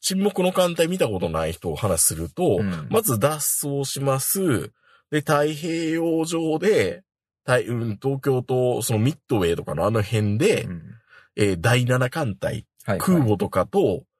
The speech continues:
Speaker 1: えー、戦います。で、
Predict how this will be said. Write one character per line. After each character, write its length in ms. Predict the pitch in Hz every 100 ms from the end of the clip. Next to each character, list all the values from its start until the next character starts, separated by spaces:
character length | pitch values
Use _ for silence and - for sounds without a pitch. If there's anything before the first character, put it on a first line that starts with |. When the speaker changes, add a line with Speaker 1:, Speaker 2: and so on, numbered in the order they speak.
| _ _ -
Speaker 1:
え 800 | 95 90 82 78 151 - - -
ー、 240 | 123 120
戦 240 | 110 107 98
い 100 | 82
ま 160 | 85 85
す。 500 | - 127 113 76 - _ _ _ _ -
で、 180 | 139 135